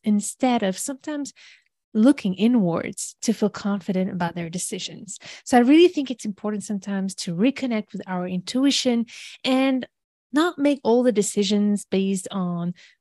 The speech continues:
what we learn from others, but also be able to learn from others and digest what we learn from others, and then bring it to what we think is best for us. And also,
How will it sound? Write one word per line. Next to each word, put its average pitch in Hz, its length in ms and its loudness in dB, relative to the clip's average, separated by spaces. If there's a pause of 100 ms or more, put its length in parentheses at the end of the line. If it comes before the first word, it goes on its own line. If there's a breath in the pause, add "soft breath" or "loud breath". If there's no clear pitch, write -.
what 202 180 -2
we 202 100 -2
learn 185 200 -2
from 196 200 -8
others, 269 360 2
but - 160 -6
also 247 240 -4
be 208 220 -2
able 202 180 -2
to - 200 -6
learn 202 460 4
from 302 200 -4
others 320 360 0
and 202 240 -2 (500)
digest 185 460 2
what 269 120 -2
we 269 80 0
learn 262 220 4
from 233 160 -6
others, 233 420 -2 (540)
and 214 280 2
then 226 280 6
bring 196 220 2
it 185 220 -2
to - 140 -6
what 190 180 -4
we 185 100 -2
think 180 240 -2
is 175 140 -4
best - 440 -12
for - 340 -12
us. - 320 -10 (360 loud breath)
And 240 120 -2
also, 247 520 6